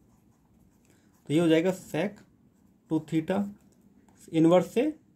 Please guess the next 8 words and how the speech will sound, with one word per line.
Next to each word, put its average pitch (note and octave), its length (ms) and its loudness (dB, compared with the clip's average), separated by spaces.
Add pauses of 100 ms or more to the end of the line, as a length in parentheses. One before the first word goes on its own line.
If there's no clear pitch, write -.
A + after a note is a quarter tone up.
(180)
फंक्शन D#3+ 440 -2
कैंसिल F3 360 0
आउट F#3 140 0
हो F3 60 -4
जाएगा, F3 280 0
मिलेगा F3 380 2 (240)
टू A#3 100 -4 (100)
theta, C3 260 -4